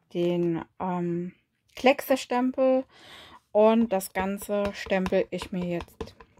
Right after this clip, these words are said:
hier einmal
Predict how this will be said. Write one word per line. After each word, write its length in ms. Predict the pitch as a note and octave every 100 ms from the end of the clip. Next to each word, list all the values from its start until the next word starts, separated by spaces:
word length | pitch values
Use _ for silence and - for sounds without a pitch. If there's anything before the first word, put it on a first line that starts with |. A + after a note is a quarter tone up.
| _ - _ _ _ _ _ _ _ _ _ _ _ _ - _
hier 380 | - - F#3 -
einmal 460 | F#3 F3+ F3 E3